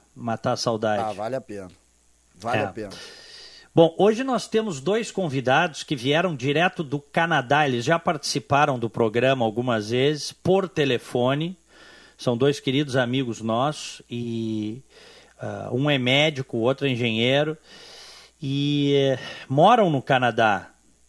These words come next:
Speaker 1: na mesma cidade, moram em Montreal, primeiríssimo mundo, a cidade de Montreal. E agora estão de férias no Brasil, vieram pras festas de final de ano, e a gente aproveitou e puxou os dois juntos para o programa.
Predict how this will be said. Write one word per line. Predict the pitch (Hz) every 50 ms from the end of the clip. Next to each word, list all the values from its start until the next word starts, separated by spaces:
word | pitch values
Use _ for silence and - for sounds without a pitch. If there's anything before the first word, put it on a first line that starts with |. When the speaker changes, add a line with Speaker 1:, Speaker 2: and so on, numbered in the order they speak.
| _ _ -
Speaker 1:
na | 135 143
mesma | 147 156 180 233 262 226 208 220 190
cidade, | - - 165 131 135 127 123 113 104 110
moram | 110 117 131 156 180 185 180
em | 165
Montreal, | 156 160 175 196 190 - - 160 151 135 131 131 127 120 107 92 - - _ _ _ _ _ _ _ _ _ _ _ _ _ _ _ _ _ _ _ -
primeiríssimo | 139 120 120 123 127 127 127 160 175 156 - - - 120 110 107 110
mundo, | 113 120 123 120 110 98
a | 92
cidade | - - 107 104 107 110 104
de | 107
Montreal. | 104 107 107 107 95 - 104 104 101 101 101 95 90 - _ _ _ _ - - - - - - - - - - - - _ _ _
E | - 135 127 127
agora | 131 131 127 139 147 160
estão | 151 - - - 165 170 175 180 185 190 190 190
de | - 139 127 143
férias | - - - 156 151 160 165 151 127 104
no | 110 117
Brasil, | 107 113 135 147 139 117 131 165 175
vieram | 156 139 123 117 120 120
pras | 113 120 120 110 -
festas | - - 127 120 107 - - 127 113 107
de | 113 107
final | - - 120 117 113 117
de | 117 120 139 147
ano, | 143 147 156 170 196 - -
e | 160
a | 156 139
gente | 127 160 151 -
aproveitou | 156 - 156 151 127 143 139 131 - 151 170
e | 165
puxou | 165 - 165 - - - 160 170 165
os | 139 117
dois | 117 139 156 175 175 143 117
juntos | 107 107 123 170 208 214 190 - - - - - - - _ _ _ -
para | 127 123 123 123
o | 117
programa. | - 120 117 110 104 117 120 131 127 120 104 95 -